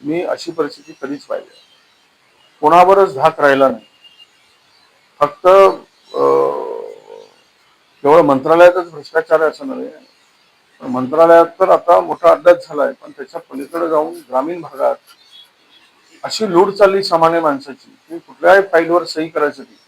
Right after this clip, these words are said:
चिरीमिरी घेतल्याशिवाय ते होऊच शकत नाही. आणि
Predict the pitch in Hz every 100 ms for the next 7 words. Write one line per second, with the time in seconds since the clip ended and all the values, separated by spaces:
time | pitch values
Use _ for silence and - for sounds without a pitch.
0 | _ _ _ _ _ _ _ - 151 180
1 | 185 185 180 127 139 160 160 165 185 _
2 | _ - 175 - 135 196 - - 131 -
3 | - _ _ _ _ _ _ _ _ _
4 | _ _ - - 220 247 -